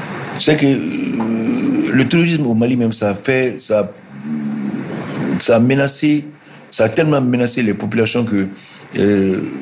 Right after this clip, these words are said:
à l'intérieur même du pays, il y a au moins trois cent mille,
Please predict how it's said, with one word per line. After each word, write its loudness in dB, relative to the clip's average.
à 4
l'intérieur 2
même 2
du -2
pays, 0
il -2
y 0
a 2
au 0
moins 0
trois 0
cent 0
mille, 2